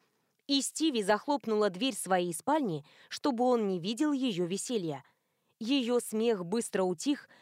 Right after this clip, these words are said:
когда она поняла, что Ник, похоже, точно знал, какая комната свободна. Стиви покраснела, когда раздевалась, вспомнив, что он не чужой в её спальне.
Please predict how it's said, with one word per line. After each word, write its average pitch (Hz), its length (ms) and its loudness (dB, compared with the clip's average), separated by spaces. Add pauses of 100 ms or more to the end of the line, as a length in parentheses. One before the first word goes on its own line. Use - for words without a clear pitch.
(140)
когда 240 340 4
она 214 160 2
поняла, 196 440 2
что 208 260 0
Ник, 220 320 -2
похоже, 240 600 2
точно 190 480 0
знал, 214 340 0 (300)
какая 233 400 4
комната 185 440 0
свободна. 185 600 0 (540)
Стиви 247 520 -2
покраснела, 240 720 -2
когда 196 340 0
раздевалась, 185 720 -2 (180)
вспомнив, 240 640 0
что 233 240 2
он 220 200 2
не 220 120 -2
чужой 196 480 -2
в 208 60 -8
её 196 300 -4
спальне. 165 520 -4